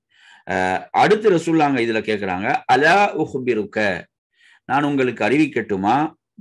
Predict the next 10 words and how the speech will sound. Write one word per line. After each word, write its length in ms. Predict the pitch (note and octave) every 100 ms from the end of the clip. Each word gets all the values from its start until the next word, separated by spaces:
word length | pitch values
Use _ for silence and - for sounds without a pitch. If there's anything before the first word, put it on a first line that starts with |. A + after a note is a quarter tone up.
| G#2+
பிரஸில் 760 | B2 B2+ D#3+ - - F#3 F3 -
அம்ர், 300 | C#3+ D3 G2+ - _ _ _ _ _ _ _ _
அதாவது 640 | - G2 A#2 C3 F3 G#3 - _ - _ -
காரியத்திலே 760 | B2 D#3 E3 E3 E3 F3 G3
தலையாயது, 760 | - C3+ F3 F#3 D#3 G#2+ E2 - _ _ _ _ _ _ F2+
காரியத்திலே 680 | G2 A2 A2 B2 C#3+ F3 - _ _ _ _ -
தலையாயதை 600 | G#2+ C#3 E3 F3 F3+ F#3+
நான் 180 | F#3+ E3
உங்களுக்கு 420 | D3+ C#3+ C3 B2
அறிவிக்கட்டுமா?" 760 | A2+ B2+ A2 A2+ A2+ G#2 G2+